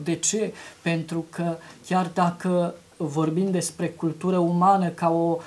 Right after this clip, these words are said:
un, uh, artefacte, ca o realizare a omului, ea este făcută cu ajutorul lui Dumnezeu. Și dacă cultura nu-și are rădăcinile adânc înfipte în cult,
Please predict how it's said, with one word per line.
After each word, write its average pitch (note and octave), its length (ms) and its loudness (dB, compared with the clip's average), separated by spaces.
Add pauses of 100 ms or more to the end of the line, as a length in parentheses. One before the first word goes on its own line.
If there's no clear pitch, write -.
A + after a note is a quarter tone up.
(140)
un, E3 340 0
uh, E3 340 -6
artefacte, F3+ 720 4
ca F3+ 160 2
o F3+ 100 6
realizare F#3 720 6
a E3 260 4
omului, E3 720 2 (220)
ea E3 120 0
este E3+ 420 2
făcută D#3+ 420 -4
cu - 160 -4
ajutorul D#3+ 480 -2
lui D#3 120 2
Dumnezeu. D3+ 460 -2
Și F3 160 -2
dacă E3+ 320 2
cultura F3 720 0 (220)
nu-și - 400 0
are E3+ 360 6
rădăcinile E3 760 0
adânc D#3 580 0
înfipte D#3+ 640 -4
în E3 220 0
cult, D#3+ 520 0